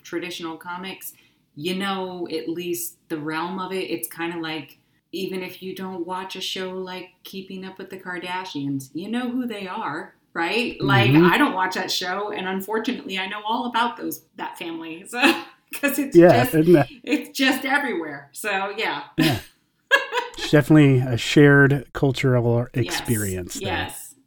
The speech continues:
Speaker 2: I, you know, I was thinking about when we're getting, when we're getting a new tabletop session together, particularly as someone who's gonna run it, you start thinking about how your group is gonna be formulating themselves. And one of the things that I thought was really interesting is that when you have a,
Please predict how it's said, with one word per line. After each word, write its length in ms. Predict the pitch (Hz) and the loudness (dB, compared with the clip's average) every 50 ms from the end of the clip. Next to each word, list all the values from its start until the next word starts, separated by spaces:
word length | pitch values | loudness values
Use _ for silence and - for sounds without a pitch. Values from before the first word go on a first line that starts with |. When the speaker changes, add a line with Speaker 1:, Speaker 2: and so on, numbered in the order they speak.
| _ - | _ 4
Speaker 2:
I, 100 | 143 151 | 6 8
you 100 | 165 165 | 10 10
know, 80 | 170 | 10
I 40 | 156 | 10
was 140 | 143 127 - | 8 6 2
thinking 420 | - - 208 220 180 - 151 135 | 2 4 4 6 8 8 8 8
about 380 | 131 120 123 127 123 120 120 113 | 8 8 6 6 8 6 6 4
when 160 | 120 127 123 | 4 4 4
we're 80 | 120 113 | 4 4
getting, 540 | 117 139 156 160 156 156 156 - 147 135 127 | 6 6 8 10 10 10 8 8 4 2 4
when 160 | 127 127 120 | 4 6 4
we're 100 | 113 120 | 4 2
getting 360 | - 147 160 165 170 165 160 | 4 6 8 12 12 12 12
a 40 | 135 | 12
new 300 | 131 127 131 127 127 123 | 10 8 8 6 6 4
tabletop 640 | 127 - 135 123 117 117 117 - - 117 107 - - | 4 2 2 2 2 0 -2 -2 -2 -2 -2 -4 -4
session 400 | - - 113 - - 123 113 - | -4 -4 -4 -2 0 0 0 0
together, 420 | - 113 113 110 104 101 101 98 | -2 -2 -2 -2 -2 -2 -4 -6
particularly 420 | - 120 - 143 131 143 135 127 | -6 -2 -2 2 4 4 6 6
as 80 | 123 113 | 4 4
someone 220 | - - 127 120 | 4 4 4 4
who's 160 | 110 117 110 - | 4 2 2 2
gonna 180 | 127 117 113 | 2 2 2
run 280 | 107 107 113 107 107 101 | 2 2 2 2 2 2
it, 160 | 101 95 - | 0 -2 -2
you 180 | - 139 131 127 | 0 0 0 0
start 300 | - - - 156 160 - | 2 4 4 4 4 6
thinking 260 | - 160 143 - 147 | 6 6 6 6 4
about 260 | 135 127 131 127 104 | 4 4 4 2 2
how 200 | 107 123 120 127 | 2 2 4 4
your 300 | 127 127 127 131 127 127 | 4 6 6 6 4 4
group 360 | 120 - 123 131 131 123 127 127 | 2 2 4 4 4 4 4 2
is 120 | 117 - | -2 0
gonna 180 | - 117 120 113 | 2 2 2 4
be 100 | 123 113 | 2 0
formulating 720 | - - - 123 123 120 123 120 120 120 120 120 117 117 | -2 -2 -2 0 2 4 4 6 6 6 6 6 6 6
themselves. 600 | 117 113 113 - - 117 117 113 113 110 - 123 | 4 4 0 0 0 0 2 2 2 2 0 0
And 120 | 113 110 - | -2 0 2
one 180 | 131 135 170 190 | 8 8 10 10
of 80 | 180 | 10
the 60 | 165 143 | 8 6
things 240 | 165 156 139 - | 6 6 6 6
that 80 | 143 131 | 4 4
I 40 | 127 | 6
thought 200 | - 151 139 123 | 6 4 4 4
was 160 | 131 123 120 | 2 2 2
really 220 | 127 120 113 120 | 2 4 4 4
interesting 520 | 131 131 - 135 120 117 113 - - 117 113 | 4 4 4 2 2 0 0 0 0 0 0
is 160 | 107 107 113 | 0 -2 -4
that 300 | 117 107 104 104 87 - - | -6 -6 -4 -6 -6 -6 -4
when 140 | 123 113 110 | -2 -2 0
you 80 | 104 | -2
have 300 | 101 120 156 156 127 135 | 2 4 4 4 6 6
a, 320 | 123 120 120 117 113 113 | 6 6 6 4 2 -2